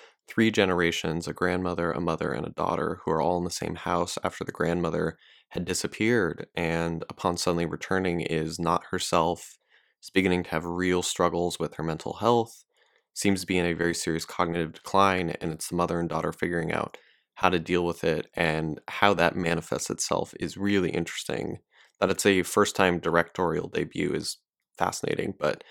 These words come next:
it's really, really good. It stars Emily Mortimer. If you don't know who she is, she's fantastic in it. I'm worried she's gonna be one of those, uh, what is it,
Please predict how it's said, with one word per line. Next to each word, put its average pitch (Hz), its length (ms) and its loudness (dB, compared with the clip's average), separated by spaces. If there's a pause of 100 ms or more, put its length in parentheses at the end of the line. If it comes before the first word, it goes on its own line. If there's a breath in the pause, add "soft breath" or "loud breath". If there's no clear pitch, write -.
(260 loud breath)
it's - 100 -6
really, 117 200 8
really 110 180 6
good. 98 160 6
It 92 80 0
stars 95 340 4
Emily 98 300 2
Mortimer. 90 720 2
If - 140 -8
you 87 40 -2
don't 82 120 0
know 90 60 -2
who 92 100 -6
she 85 180 -4
is, 85 140 -4
she's 95 280 -4 (140)
fantastic 87 720 -4
in 85 100 -2
it. 85 260 0 (500 soft breath)
I'm 95 140 0
worried 104 380 8
she's 101 260 2
gonna 98 180 4
be 92 140 -2
one 92 180 4
of 87 60 -2
those, 90 380 2
uh, 85 380 0 (540 soft breath)
what 92 140 4
is 87 140 2
it, 78 300 4